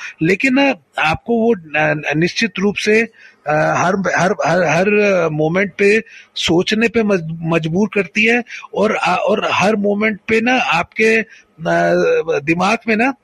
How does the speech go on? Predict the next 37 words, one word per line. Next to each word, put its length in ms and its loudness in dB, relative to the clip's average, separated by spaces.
अ, 160 0
साइकोलॉजिकल, 960 0
अ, 340 2
जो 240 0
है 160 2
ना 200 0
वो, 280 0
अ, 40 -6
क्वेश्चंस 560 0
वो 280 4
ब-, 520 0
रेज 440 4
करती 380 -2
है 140 0
कि 200 4
और, 220 -4
और 200 0
उनको 380 0
क-, 200 0
जो 180 2
ड-, 420 -6
साइकोलॉजिकल 960 -2
डिलेमा 500 0
है 140 0
ना 200 -2
कि 100 0
वो, 180 0
वो 240 0
रेज 240 4
करती 320 -4
है। 60 0
इसमें 220 -2
होता 280 0
क्या 220 0
है 120 0
कि, 140 -2
अ, 200 2